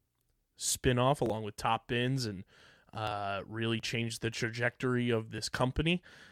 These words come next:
and it allowed me to meet Deej in Boston. What a city. Um, and it allows us to talk about a growing sport and grow alongside it each and every week. And to see these numbers in Spotify Wrapped this week,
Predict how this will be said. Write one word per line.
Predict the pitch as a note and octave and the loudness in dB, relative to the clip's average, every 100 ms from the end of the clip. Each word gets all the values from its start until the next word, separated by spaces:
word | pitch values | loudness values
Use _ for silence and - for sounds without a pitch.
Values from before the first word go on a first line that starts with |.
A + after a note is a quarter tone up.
| - - | -20 -12
and | A#2+ A2+ A2 A2 A2 | -2 0 2 2 0
it | A2+ | 0
allowed | A2 A2 A2 A2+ | 2 2 2 0
me | A#2 A2+ - | -4 -6 -8
to | A2+ | -6
meet | A#2 B2 _ _ _ - | -2 -4 _ _ _ -8
Deej | A#2 D#3 G3 - - | 0 2 2 -2 -6
in | - A#2 A#2 A2+ | -6 -4 -2 -4
Boston. | A2+ B2 D3 - F#3+ F3 | -2 0 0 2 0 2
What | B2+ A2+ | 2 0
a | |
city. | G#2+ - C3+ E3+ - - - - | -2 0 2 0 -2 -14 -14 -4
Um, | B2+ B2 A#2 A#2 A2+ A2+ - _ _ _ _ _ - - - _ - | 6 8 10 8 4 0 -10 _ _ _ _ _ -18 -18 -18 _ 0
and | A#2+ B2 | 4 6
it | B2 | 8
allows | B2 B2+ B2+ C3 | 10 10 10 6
us | B2 | 2
to | - C3 B2+ A#2+ | 4 6 6 4
talk | - B2 B2 | 4 4 4
about | A#2+ A#2+ A#2 - | 4 6 6 2
a | A#2 | -6
growing | A2+ C3 C3 B2+ B2 | 4 8 8 8 2
sport | - C3 B2+ B2 - | 0 2 4 4 2
and | A2+ A2 | -6 -8
grow | - A#2+ B2 B2 | -2 6 8 8
alongside | A#2 A2+ A#2 A2+ - A#2+ A#2+ | 8 6 4 2 2 4 4
it | A#2+ | 2
each | C3+ B2+ - | -4 -6 0
and | A#2 | 4
every | A2+ A2 | 4 2
week. | A2 B2 C#3 - - - - - | 4 6 6 2 -16 -20 -20 -2
And | C3+ B2+ | 2 2
to | B2 | 2
see | - F3 | 4 6
these | D#3 D#3 C3+ | 6 6 6
numbers | C#3 C#3 A#2+ G2+ - | 8 8 6 0 -6
in | A#2 A#2+ A2+ | -2 -2 0
Spotify | - - A#2+ A2+ A#2 G#2+ | -2 4 4 6 2 2
Wrapped | G#2+ G#2 - - | 4 2 0 -10
this | G#2+ - | -8 -8
week, | G#2+ F#2+ | -10 -12